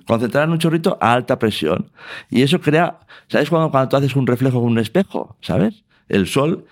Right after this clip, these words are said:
y entonces cali-, calientas y quema el papel, ¿no? Pues esto es lo mismo. Esa, ese chorro de, de,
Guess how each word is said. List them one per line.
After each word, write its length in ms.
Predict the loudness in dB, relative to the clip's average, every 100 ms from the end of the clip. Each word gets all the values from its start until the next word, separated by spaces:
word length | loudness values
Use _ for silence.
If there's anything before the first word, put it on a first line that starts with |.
| _
y 80 | -2
entonces 220 | 0 2
cali-, 200 | 0 0
calientas 540 | -2 0 0 0 -2 -2
y 40 |
quema 240 | -2 0
el 60 | 0
papel, 500 | -2 -2 -2 -2 -6 -8
¿no? 340 | -2 -2 -4 _ -20 _
Pues 140 | -2 2
esto 100 | 0
es 80 |
lo 80 | 0
mismo. 400 | 0 0 -2 -4 -4
Esa, 260 | -2 -2 -4
ese 280 | -2 -2
chorro 340 | 0 0 0 0
de, 140 | -2
de, 320 | 0 -2 -2